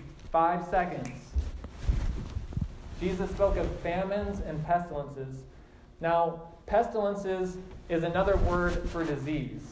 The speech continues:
So, do we have pestil-, pestilences in our world today? Absolutely. There are even more pestil-, there, there are even pestilences that we don't think much about anymore. According to the C D C, the Center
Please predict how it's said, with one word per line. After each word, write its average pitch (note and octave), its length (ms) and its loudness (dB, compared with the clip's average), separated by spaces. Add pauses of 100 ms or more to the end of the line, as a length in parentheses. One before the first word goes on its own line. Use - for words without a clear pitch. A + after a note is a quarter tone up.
(480)
So, F3+ 420 4
do F3 80 4
we F#3 120 2
have G3+ 200 6
pestil-, G3 420 -2 (120)
pestilences G3 580 0
in F#3 100 0
our F#3 160 2
world G3 180 0
today? G3+ 340 -2 (760)
Absolutely. D#3+ 800 0 (540)
There F#3 140 8
are F#3 100 6
even G3+ 240 2
more F#3 260 6
pestil-, G3 580 -2
there, F3+ 260 4
there F3+ 140 2
are E3 320 2
even G3+ 300 -2 (240)
pestilences G#3 520 0
that F#3 120 4
we F#3 80 -2
don't F#3+ 220 2
think G3+ 240 -2
much F3+ 220 0
about E3 640 2
anymore. D#3+ 400 4 (540)
According G#3 380 8
to G#3 60 2
the F#3+ 140 4
C G#3 240 -2
D G3 180 0
C, G3 240 -2
the E3 120 0
Center F#3+ 400 2